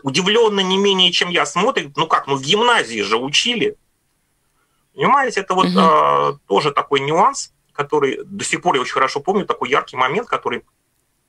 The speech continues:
Speaker 1: ну, <laughs> лишний раз показывает, как раньше в гимназиях учили,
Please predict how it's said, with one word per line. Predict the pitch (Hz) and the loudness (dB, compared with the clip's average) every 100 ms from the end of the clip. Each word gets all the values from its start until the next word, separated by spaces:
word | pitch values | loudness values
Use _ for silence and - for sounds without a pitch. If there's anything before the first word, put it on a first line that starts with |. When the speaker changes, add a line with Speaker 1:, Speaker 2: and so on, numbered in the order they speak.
| _ - | _ -4
Speaker 1:
ну, | 135 - | -4 -4
<laughs> | - 143 | -6 -4
лишний | 147 143 160 - | -4 -4 -4 0
раз | 151 151 | -2 0
показывает, | 151 143 143 139 | -2 -2 -4 -2
как | 147 | -4
раньше | 143 143 147 | -4 -4 -4
в | |
гимназиях | 147 190 226 170 143 | 0 0 0 -2 -6
учили, | 120 - 104 95 | -10 -10 -10 -12